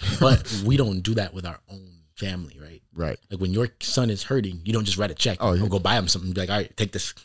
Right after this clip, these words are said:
Speaker 2: get out of my face."
Speaker 1: <laughs>
Speaker 2: Like,
Speaker 1: You good.
Speaker 2: no, uh, uh, and, and if you do do that to your kids, like, no matter how much money you have, that's not gonna be good for them.
Speaker 1: Facts.
Speaker 2: But, like, what we truly do is we sit down and we teach them what we know.
Speaker 1: Mm-hmm.
Speaker 2: We, and I, and I think that's where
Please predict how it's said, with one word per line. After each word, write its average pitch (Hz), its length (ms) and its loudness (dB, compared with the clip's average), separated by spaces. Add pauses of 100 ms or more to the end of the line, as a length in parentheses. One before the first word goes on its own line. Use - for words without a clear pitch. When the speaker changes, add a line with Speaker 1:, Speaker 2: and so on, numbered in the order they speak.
(100)
Speaker 2:
get 107 80 -2
out 101 40 6
of 107 60 2
my 92 60 -2
face." 95 440 4
Speaker 1:
<laughs> - 0 -
Speaker 2:
Like, 95 260 -2
Speaker 1:
You 190 100 4
good. 147 220 4 (120)
Speaker 2:
no, 156 120 2
uh, 117 280 4
uh, 123 220 4
and, 147 120 4
and 120 140 2
if 120 140 2
you 117 80 -2
do 185 160 4
do 117 160 -2
that 95 200 -2
to - 60 -4
your 101 80 -4
kids, 104 300 -4
like, 98 160 -2 (260)
no 113 60 -6
matter 120 100 0
how 120 100 0
much 110 180 0
money 104 220 -2
you 92 100 -4
have, - 280 -12
that's 90 180 -8
not 104 160 -2
gonna 92 180 -2
be 90 140 -4
good 90 220 -4
for - 120 -14
them. 73 220 -16 (220)
Speaker 1:
Facts. 87 180 -6
Speaker 2:
But, 104 140 -2
like, 98 180 -2 (440)
what 113 140 -2
we 107 100 -2
truly 123 360 4
do 110 180 0
is 85 120 -2
we 95 80 -4
sit - 320 0
down 98 300 -2
and 80 100 -10
we 82 180 -8 (100)
teach - 340 0
them 95 240 2
what 87 200 -6
we 87 120 -10
know. 85 640 -6
Speaker 1:
Mm-hmm. 87 200 -6 (420)
Speaker 2:
We, 107 160 -2
and 95 160 0
I, 92 160 -4
and 92 100 -8
I 82 40 -8
think 85 300 -6
that's 98 320 -4
where 85 400 -10